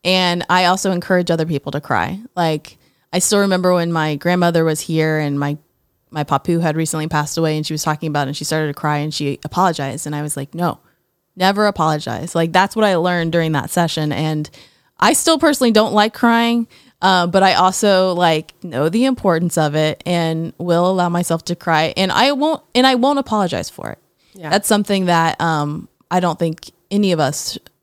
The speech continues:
Speaker 1: need to apologize for crying because, and it makes so much sense. It's like, it's a way to cleanse our body. Like, what does
Speaker 2: Right.
Speaker 1: rain do to the earth?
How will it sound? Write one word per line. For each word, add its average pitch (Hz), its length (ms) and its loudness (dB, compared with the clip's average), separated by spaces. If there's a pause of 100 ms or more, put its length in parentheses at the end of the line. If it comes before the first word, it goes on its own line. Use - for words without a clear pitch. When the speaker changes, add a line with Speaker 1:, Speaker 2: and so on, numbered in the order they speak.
(120)
Speaker 1:
need 180 240 -4
to 165 80 0
apologize 151 500 0
for 147 100 -4
crying 156 380 -2
because, 160 440 -4 (440)
and 240 120 4
it 269 60 4
makes 285 220 0
so 330 80 0
much 330 180 -2
sense. 294 240 -2
It's - 140 -4
like, 202 280 0
it's 214 160 -2
a 220 60 2
way 214 200 2
to 247 120 -2
cleanse 190 380 -4
our 202 100 -2
body. 185 420 -6
Like, 190 160 -2
what 185 180 2
does 208 140 -2
Speaker 2:
Right. 175 60 -2
Speaker 1:
rain 214 220 2
do 170 140 0
to 180 120 -2
the 170 140 -2
earth? 135 320 -6